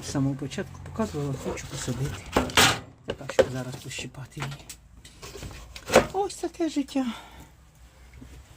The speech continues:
Живемо, працюємо. Коляня там щось прання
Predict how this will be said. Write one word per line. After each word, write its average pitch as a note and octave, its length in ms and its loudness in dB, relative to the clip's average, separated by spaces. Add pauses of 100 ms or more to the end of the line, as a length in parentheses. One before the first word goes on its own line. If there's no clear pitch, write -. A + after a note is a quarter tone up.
Живемо, C#4+ 640 6
працюємо. A#3+ 760 2 (1000)
Коляня F3+ 460 4
там E3+ 160 2
щось - 300 -8 (220)
прання F#3+ 340 0